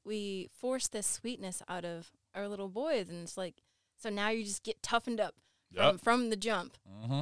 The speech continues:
Speaker 1: And then you become these men with this expectation of being tough.
Speaker 2: Yep. And, and it don't matter how weak you are, <laughs> you gotta be tough. You can be a seven-year-old weakling. <laughs> And it was like, you better step your game up right now.
Speaker 1: You could
Speaker 2: Act
Speaker 1: be
Speaker 2: right.
Speaker 1: seven-year-old weakling, or you could be a twenty-seven-year-old weakling.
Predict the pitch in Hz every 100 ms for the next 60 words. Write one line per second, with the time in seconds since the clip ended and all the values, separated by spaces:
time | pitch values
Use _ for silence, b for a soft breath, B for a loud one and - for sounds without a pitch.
0 | 151 196 208 202 208 220 208 202 202 214
1 | 302 247 196 190 190 214 - - 233 233
2 | 233 214 233 202 - 180 175 175 - 226
3 | - - - 104 113 143 - _ _ 107
4 | 110 101 113 110 113 131 127 123 120 104
5 | 131 131 127 143 139 127 127 127 87 85
6 | 107 - 131 117 113 107 - 123 95 120
7 | 139 123 107 - 131 131 131 120 117 117
8 | 104 110 113 101 80 80 - b b b
9 | - 123 254 - - 226 196 - 165 151
10 | 156 120 120 - B B - 180 117 95
11 | - 110 - 101 85 113 107 101 80 104
12 | 110 98 82 73 - _ 247 233 269 240
13 | - 254 247 254 240 226 233 254 262 254
14 | 254 254 247 269 269 - 359 330 - 170
15 | 165 160 156 160 165 160 151